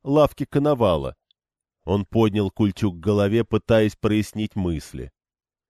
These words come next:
Он не хотел вспоминать о том, что чуть не сделал там, в твердыне, и не хотел думать о том, что сделал — как швырнул Тема потоками воздуха на пол, как угрожал ему и буйствовал.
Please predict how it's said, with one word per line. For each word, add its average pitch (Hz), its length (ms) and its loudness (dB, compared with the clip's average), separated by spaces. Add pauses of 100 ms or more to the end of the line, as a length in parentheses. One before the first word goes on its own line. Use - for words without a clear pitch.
(200)
Он 131 260 0
не 147 80 4
хотел 156 500 2
вспоминать 117 640 0
о 117 100 4
том, 135 400 2 (240)
что - 300 -2
чуть - 300 -4
не 135 120 0
сделал 127 460 2 (100)
там, 90 320 2
в - 100 -16
твердыне, 117 760 0 (720)
и 107 140 0
не 120 120 2
хотел 131 500 2
думать 123 360 4
о 123 100 4
том, 120 220 2
что 131 260 -2
сделал — 101 640 0 (560)
как 110 160 -2
швырнул 110 480 0
Тема 107 360 2
потоками 107 580 4
воздуха 104 560 2
на 113 200 4
пол, 73 340 -2 (320)
как 120 220 -2
угрожал 131 580 6
ему 123 320 4
и 131 180 2
буйствовал. 92 880 0